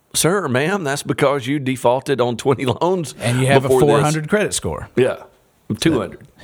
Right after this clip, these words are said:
Speaker 2: <laughs> Well, four hundred <laughs> is bad enough.
Speaker 1: <laughs>
Speaker 2: Two hundred.
Speaker 1: We can't, we can't even.
Speaker 2: Two hundred is
Speaker 1: I was gonna say two hundred.
Speaker 2: Can you have a two hundred? I guess you
Speaker 1: I don't,
Speaker 2: can.
Speaker 1: I,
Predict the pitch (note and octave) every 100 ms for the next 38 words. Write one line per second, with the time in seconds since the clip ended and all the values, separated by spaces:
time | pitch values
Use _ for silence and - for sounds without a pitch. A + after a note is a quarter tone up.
0 | - C3 _ _ D2 - - - A2+ A#2+
1 | A2 - D#3 - - - F2+ - - B2+
2 | D#3+ D#3 - G#3 - - - F3+ F3 D#3
3 | C3 B2 - D#3+ D3+ - B2 C#3 A#2 A2
4 | G#2+ G2+ - - - - - _ - E3+
5 | E3+ C#3 A#2 G2+ F#2 - - A#2+ G#2 E2+
6 | - G2 - - - - C#3 - B2 G2
7 | F2 A2+ D3+ - C#4 C#4 G2+ C#3 D#3 G#2+
8 | G#2+ E3+ G2 F#2